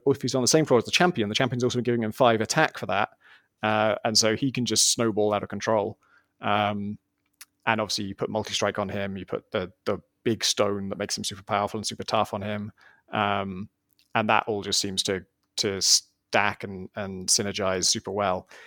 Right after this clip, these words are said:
All the stuff that actually spends echoes never seemed worth it to me because it's, like I say, just those, you benefit so much from those, and you have to choose where to invest your echoes. You don't get them for free.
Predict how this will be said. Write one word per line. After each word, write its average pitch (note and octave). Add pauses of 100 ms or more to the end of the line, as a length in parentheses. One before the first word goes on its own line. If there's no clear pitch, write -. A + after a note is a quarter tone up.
(140)
All D#3+
the G3+
stuff -
that D3
actually B2+
spends C3
echoes E3+
never C#3
seemed C#3
worth A#2
it -
to D3+
me D#3+
because C3+ (640)
it's, - (220)
like C3
I -
say, D3
just A#2+ (580)
those, C3+
you B2+
benefit D3
so B2+
much -
from G#2
those, E2
and A#2+
you G#2
have D3+
to -
choose C3+
where A#2
to -
invest G#2+
your G2+
echoes. F#2+
You F#2+
don't A2+
get A2
them G2
for G2+
free. F#2+